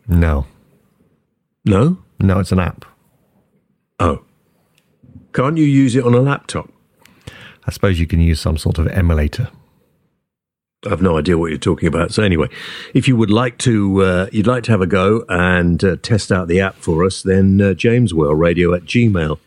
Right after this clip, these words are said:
Speaker 2: dot com. And Rob will send you one, free.
Speaker 1: Okay.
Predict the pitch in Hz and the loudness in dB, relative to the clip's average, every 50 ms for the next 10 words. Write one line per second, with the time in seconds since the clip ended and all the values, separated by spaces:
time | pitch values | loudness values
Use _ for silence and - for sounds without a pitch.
0 | _ - 120 117 - - - - 85 82 78 76 - - - - - - - - | _ -4 -4 -4 -4 -4 -8 -6 -4 -4 -4 -6 -8 -14 -20 -20 -20 -20 -20 -20
1 | - - - _ - 131 127 139 165 180 175 202 226 - - 226 254 254 208 180 | -20 -20 -14 _ -4 -2 0 2 0 0 0 -2 -2 -2 0 0 0 0 0 0
2 | 127 92 73 - - - - 202 208 151 101 85 - _ _ _ _ _ _ _ | -2 -2 -6 -12 -14 -8 -2 0 0 0 -2 -4 -12 _ _ _ _ _ _ _
3 | _ _ _ _ _ _ _ _ _ _ _ _ _ _ _ _ _ - - _ | _ _ _ _ _ _ _ _ _ _ _ _ _ _ _ _ _ -20 -20 _
4 | _ _ _ _ _ _ _ _ _ _ - 123 123 123 120 113 113 120 117 | _ _ _ _ _ _ _ _ _ _ -2 -2 0 2 0 0 0 -2 -6